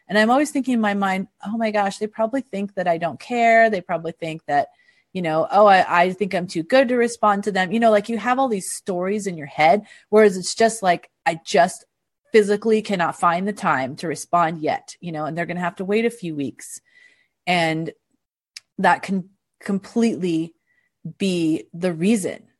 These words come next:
But yeah, we tell ourselves all these stories about it. Oh, and I wanna say hi to Stephanie. I missed her somewhere along the way here.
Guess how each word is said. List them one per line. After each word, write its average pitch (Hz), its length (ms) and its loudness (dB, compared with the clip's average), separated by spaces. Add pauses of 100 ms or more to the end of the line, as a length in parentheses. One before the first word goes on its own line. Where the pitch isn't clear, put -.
(400)
But 175 440 4
yeah, 196 200 4
we 170 160 0
tell 202 260 0
ourselves 175 640 2
all 165 220 0
these 151 240 -6
stories 190 480 -2
about 104 340 -4
it. - 200 -8 (360)
Oh, 277 120 0
and 214 100 2
I 196 40 -2
wanna 196 180 -2
say 196 180 -4
hi 185 220 -2
to 208 80 -2
Stephanie. 196 760 -4
I 233 100 2
missed 190 320 -6
her 196 140 -4
somewhere 185 380 -6
along 165 340 -4
the 160 80 -10
way 160 220 -6
here. 185 420 -4